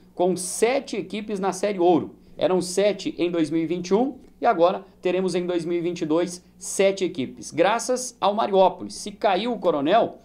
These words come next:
a ema de Mariópolis conquistou a vaga na Série Ouro. O time que começou o ano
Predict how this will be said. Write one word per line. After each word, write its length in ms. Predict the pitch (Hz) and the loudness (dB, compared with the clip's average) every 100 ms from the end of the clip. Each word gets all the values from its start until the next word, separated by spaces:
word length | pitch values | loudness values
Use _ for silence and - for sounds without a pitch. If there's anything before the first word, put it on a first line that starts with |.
| _ - | _ -4
a 220 | 170 170 | 0 2
ema 260 | 233 247 175 | 2 2 0
de 100 | 165 | 0
Mariópolis 600 | 156 147 180 185 190 185 | 0 4 2 2 -8 -6
conquistou 480 | 196 202 - 180 | -6 -6 -4 0
a 80 | 185 | 2
vaga 420 | 147 156 160 170 - - | 2 2 2 -4 -6 -8
na 200 | 135 165 | -2 0
Série 300 | 165 170 170 | 0 0 2
Ouro. 380 | 151 147 120 92 - - | 4 6 4 -2 -18 -10
O 100 | - | -4
time 240 | 143 190 185 | -2 0 0
que 120 | 180 | 0
começou 480 | 175 165 160 185 165 | 0 0 0 0 2
o 80 | 160 | 4
ano 300 | 151 107 | 2 -2